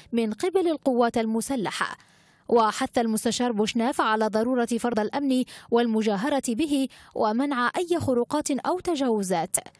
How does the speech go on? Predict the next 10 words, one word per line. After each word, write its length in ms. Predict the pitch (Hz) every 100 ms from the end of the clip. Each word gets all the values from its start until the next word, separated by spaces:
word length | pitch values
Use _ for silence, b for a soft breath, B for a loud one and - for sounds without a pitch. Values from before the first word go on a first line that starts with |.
| b b b b b b
فيما 220 | 320 320
استأنف 440 | 330 - 381 349 311
موظفو 600 | 262 240 240 214 220 294
صندوق 420 | - 233 254 262
الضمان 360 | 220 233 254 254
الاجتماعي 720 | 226 240 - 240 214 214 285
فرع 340 | - 254 196
درنا 380 | 208 311 285 247 B B -
عملهم 500 | 226 339 339 302 285
تدريجيا، 760 | 254 220 220 285 262 220